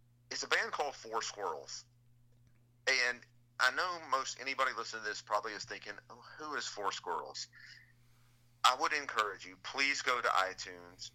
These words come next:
Spotify, whatever you may listen to. Go to Four Squirrels,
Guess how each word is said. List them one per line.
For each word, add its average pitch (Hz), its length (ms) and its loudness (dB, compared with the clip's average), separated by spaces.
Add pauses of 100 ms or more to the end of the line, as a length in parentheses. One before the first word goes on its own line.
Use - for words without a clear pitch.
(600)
Spotify, 98 800 2 (160)
whatever 127 320 0
you 156 220 -6
may 123 180 -4
listen 85 280 -10
to. - 80 -18 (1500)
Go 117 160 4
to 151 80 4
Four 131 300 -2
Squirrels, 90 560 0